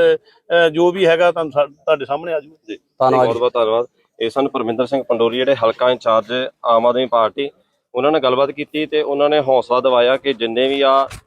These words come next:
Speaker 2: ਕਰੀਬ ਪੰਜਾਹ ਤੋਂ ਸੱਠ ਦੇ ਕਰੀਬ ਜਿਹੜੇ ਪਿੰਡ ਵਾ, ਜਿਹੜੇ ਕਿ ਇਸ ਹੜ੍ਹ ਦੀ ਮਾਰ ਦੇ ਲਪੇਟ ਦੇ ਵਿੱਚ ਆਉਂਦੇ ਆ ਤੇ ਹਰ ਵਾਰ ਜਿਹੜਾ ਵਾ ਆਪਣੇ ਘਰ-ਬਾਰ, ਖੇਤੀਬਾੜੀ ਸਾਰਾ ਕੁਝ ਰੋੜ ਕੇ ਤੇ ਉੱਚੀ ਥਾਂ ਤੇ ਆ ਕੇ ਬਹਿਣਾ ਪੈਂਦਾ ਤੇ ਘਰੋਂ ਬੇਘਰ ਹੋਣਾ ਪੈਂਦਾ। ਦੇਖਦੇ ਆ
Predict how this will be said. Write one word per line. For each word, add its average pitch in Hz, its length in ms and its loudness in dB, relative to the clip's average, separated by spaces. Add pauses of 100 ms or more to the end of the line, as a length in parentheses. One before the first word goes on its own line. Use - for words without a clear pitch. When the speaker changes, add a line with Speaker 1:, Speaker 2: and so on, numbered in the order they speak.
(220)
Speaker 2:
ਕਰੀਬ 135 240 -6
ਪੰਜਾਹ 139 320 0
ਤੋਂ 156 80 -10
ਸੱਠ 135 220 -4
ਦੇ 160 120 -4
ਕਰੀਬ 131 240 -6
ਜਿਹੜੇ 135 140 -2
ਪਿੰਡ 120 260 -4
ਵਾ, 120 220 2 (680)
ਜਿਹੜੇ 131 220 0
ਕਿ 156 400 -2
ਇਸ 143 280 -2 (440)
ਹੜ੍ਹ 135 120 2
ਦੀ 160 120 -8
ਮਾਰ 127 200 2
ਦੇ 131 120 -6
ਲਪੇਟ 123 300 -6
ਦੇ 127 120 -8
ਵਿੱਚ 123 220 -10
ਆਉਂਦੇ 113 280 -4
ਆ 131 160 -2 (320)
ਤੇ 113 80 -8
ਹਰ 117 180 0
ਵਾਰ 131 200 2
ਜਿਹੜਾ 120 240 2
ਵਾ 120 300 4 (360)
ਆਪਣੇ 131 320 2
ਘਰ-ਬਾਰ, 123 580 2
ਖੇਤੀਬਾੜੀ 127 600 -2
ਸਾਰਾ 127 260 0
ਕੁਝ 123 160 -2
ਰੋੜ 107 220 0
ਕੇ 135 260 -2 (500)
ਤੇ 131 300 2 (320)
ਉੱਚੀ 151 240 -6
ਥਾਂ 131 180 0
ਤੇ 131 120 2
ਆ 127 80 2
ਕੇ 123 80 -6
ਬਹਿਣਾ 120 200 2
ਪੈਂਦਾ 123 240 -4
ਤੇ - 80 -8 (100)
ਘਰੋਂ 117 120 0
ਬੇਘਰ 120 240 0
ਹੋਣਾ 104 200 -4
ਪੈਂਦਾ। 92 300 -8 (440)
ਦੇਖਦੇ 139 340 0
ਆ 147 120 2